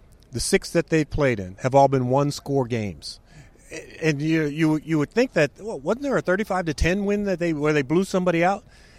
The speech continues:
That has not been the case. So when you just look at that, you look at the track record of the Patriots in the game, they've been in some close games. And when you get to this time of year, you would think that the representative from the A F C and the representative from the N F C would, would put up a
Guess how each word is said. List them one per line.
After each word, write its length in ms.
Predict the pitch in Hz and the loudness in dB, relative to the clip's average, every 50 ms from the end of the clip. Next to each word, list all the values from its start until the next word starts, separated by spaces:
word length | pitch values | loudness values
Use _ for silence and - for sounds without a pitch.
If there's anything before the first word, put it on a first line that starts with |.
| - - - | -20 -16 -2
That 280 | 127 165 196 202 190 - - - | 4 4 4 4 4 -2 -10 0
has 220 | - 160 156 147 | 2 2 2 4
not 240 | 160 170 180 165 151 | 2 0 0 0 0
been 140 | 165 156 151 | -2 0 0
the 80 | 139 | -2
case. 300 | - - 190 208 175 - | -2 -2 -2 -2 -2 -4
So 400 | - - - 151 143 135 131 127 - - - - - - - - - - _ - - - - - - - - _ - - - - 113 - - - | -6 -2 2 2 4 4 2 0 -4 -10 -20 -20 -20 -20 -20 -20 -20 -20 _ -20 -20 -20 -20 -20 -20 -20 -20 _ -20 -20 -20 -20 -20 -20 -18 -4
when 180 | - 175 180 | 0 0 2
you 80 | 175 165 | 2 2
just 220 | 160 233 240 - | 2 0 0 0
look 140 | 233 226 - | -4 0 0
at 100 | 170 139 | 0 2
that, 300 | - 160 175 143 101 - - - | 4 2 2 2 0 -6 -12 -8
you 160 | 147 147 156 | -4 -2 -2
look 160 | 170 180 - | -2 0 0
at 100 | 165 151 | 0 0
the 100 | - 127 | 0 -4
track 360 | - - 170 175 196 214 - | -2 2 2 2 2 2 2
record 340 | 147 135 123 - - 131 123 | 0 0 0 0 -2 -4 -2
of 160 | 127 127 123 | -4 -6 -2
the 200 | 123 123 127 120 | -2 -2 -4 -4
Patriots 480 | - - - 180 240 - - 147 - - | -2 0 0 0 2 0 -2 -4 -4 -4
in 80 | 127 113 | -4 -4
the 60 | 113 | -4
game, 340 | 107 110 107 110 113 131 139 - - - - - - - - | -4 -4 -4 -4 -6 -8 -12 -18 -20 -20 -20 -20 -20 -20 -16
they've 180 | 143 170 226 277 | -14 -14 -12 -10
been 160 | 285 247 226 | -8 -4 -4
in 100 | 214 202 | -4 -4
some 140 | - - 185 | -4 -6 -12
close 300 | - - 190 196 214 - | -2 0 0 0 2 -2
games. 460 | - 214 254 262 202 - - - - - - - - - - - - - - - - - - - - _ | -6 -6 -6 -8 -12 -14 -16 -20 -20 -20 -20 -20 -20 -20 -20 -20 -20 -20 -20 -20 -20 -20 -20 -20 -6 _
And 160 | 160 170 170 | 0 2 4
when 120 | 175 180 175 | 2 2 2
you 120 | 175 170 | 2 0
get 300 | 143 139 190 208 220 - | 0 2 0 0 0 0
to 100 | - 185 | -4 -2
this 200 | 170 180 170 - | 0 0 -2 -2
time 280 | - 175 180 185 175 175 | -6 -6 -4 -4 -4 -4
of 60 | 165 | -4
year, 200 | 170 196 202 180 | -2 0 0 0
you 180 | 165 156 160 | 0 0 -2
would 120 | 156 151 151 | -2 -2 -2
think 240 | - 185 196 185 - | -4 -6 -6 -2 0
that 320 | 160 143 135 131 131 131 | 0 0 0 0 -4 -8
the 100 | 127 131 | -6 0
representative 680 | 135 160 160 165 156 139 151 156 156 160 151 147 147 - | 0 0 0 0 -4 -4 -4 -2 -2 -4 -4 -4 -6 -6
from 160 | - 147 131 | -6 -8 -8
the 80 | 120 117 | -4 -2
A 140 | 135 156 156 | -2 0 -2
F 60 | 147 | -2
C 180 | - - 160 151 | -4 -6 -6 -4
and 80 | 147 | -4
the 60 | 135 120 | -4 -2
representative 580 | 127 135 135 - 135 131 139 139 135 135 127 | -2 -2 -2 -4 -6 -6 -6 -4 -4 -6 -6
from 140 | - 135 123 | -6 -8 -4
the 60 | 123 | -4
N 120 | 147 185 185 | -2 -2 -4
F 80 | 160 | -4
C 160 | - - 135 | -4 -6 -8
would, 280 | 131 135 143 147 147 - | -6 -6 -6 -6 -6 -4
would 220 | 147 147 139 - | -6 -6 -6 -6
put 220 | - - 202 226 214 | -6 -2 -2 0 0
up 220 | 180 151 - - | -2 -4 -6 -8
a 240 | 131 131 127 123 | -8 -6 -6 -6